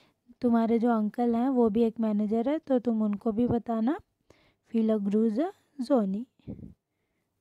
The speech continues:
उसके बाद अब हम नेक्स्ट पे चलते हैं। इलेवंथ क्वेश्चन के अंदर हमें odd one out निकालना है। तो पहला informationen means information, sammeln होता है collect करना,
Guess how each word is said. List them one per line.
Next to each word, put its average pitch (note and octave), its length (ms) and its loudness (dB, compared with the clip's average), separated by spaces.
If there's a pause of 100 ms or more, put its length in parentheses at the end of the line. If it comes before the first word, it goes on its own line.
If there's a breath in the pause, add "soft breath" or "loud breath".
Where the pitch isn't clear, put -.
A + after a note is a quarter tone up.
(180)
उसके D4+ 320 -4
बाद C4+ 260 0
अब C4 80 2
हम C4 140 0
नेक्स्ट A#3 360 -2
पे B3+ 100 -4
चलते A#3+ 320 -4
हैं। D#4 80 -2
इलेवंथ B3 260 -2
क्वेश्चन B3+ 440 0
के C4 120 -2
अंदर A3+ 360 2
हमें A3 360 0 (540 soft breath)
odd A#3 240 2
one A#3+ 240 0
out A3 240 0 (100)
निकालना G#3+ 480 -4
है। C4+ 120 -6 (120)
तो B3 80 -10
पहला A3 340 -4
informationen A3+ 1040 -2
means A#3+ 320 -2
information, A3 640 -2 (560 soft breath)
sammeln A#3+ 560 0
होता B3+ 260 0
है C4 80 -2
collect G3+ 380 -4
करना, G#3+ 400 -2